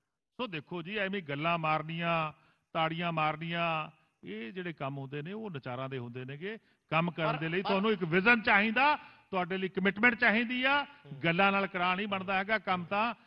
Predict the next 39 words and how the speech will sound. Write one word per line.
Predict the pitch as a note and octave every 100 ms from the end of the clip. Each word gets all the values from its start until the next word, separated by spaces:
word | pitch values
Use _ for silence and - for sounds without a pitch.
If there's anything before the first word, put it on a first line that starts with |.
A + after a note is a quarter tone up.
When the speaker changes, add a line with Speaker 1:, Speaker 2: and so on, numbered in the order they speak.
| - -
Speaker 1:
ਇਹ |
ਤੁਹਾਨੂੰ | E3+ F#3+ G#3+
Speaker 2:
ਪਰ | -
ਉਹ |
Speaker 1:
ਕੁਛ | G3 -
ਕਰਨਾ | A3 G3 A3+
ਪਊਗਾ। | G#3+ G3+ G3+ B3
ਉਹਨਾਂ | A3+ A#3
ਨੇ |
ਕਦੇ | A3+ G#3+ G#3
ਕੀਤਾ | F#3 E3+ A#3
ਨਹੀਂ, | D3+
ਹੁਣ | E3+
ਜੋ |
Speaker 2:
ਮਾਈਨਿੰਗ | G3+ C4
Speaker 1:
ਕੁਛ | C4+ - D3 _ -
ਮਰਜ਼ੀ | G3+ G3+ B3+
ਕਰਦੇ | B3+ B3
ਰਹਿਣ। | A#3+ A3+ A#3+ D#3+
Speaker 2:
ਮਾਈਨਿੰਗ | D#3+ F3 G#3 A#3+
ਦੇ | A3
ਇਸ਼ੂ | A3 - A3+
ਤੇ | A#3 A3 F3
ਅੱਜ | D3
ਵੀ | G3+
ਉਹ | A3+
ਤੁਹਾਡੀ | G#3+ E3 D#3
ਸਰਕਾਰ | - D#3 C#3+ C#3+ C#3+
ਨੂੰ | E3
ਕਟਹਿਰੇ | D#3 D3 D3+ D#3
'ਚ | -
ਖੜਾ | C#3 C#3
ਕਰ | A#2 F#2+
ਰਹੇ | G2
ਨੇ। | G2 F#2+ - A2
Recently, | G#2+ A2+ D3 B2+ B2+ C3+ - -
ਕੱਲ੍ਹ | C3 D#3
ਪਰਸੋਂ | C#3 A#2+ - C3
ਹੀ | C3+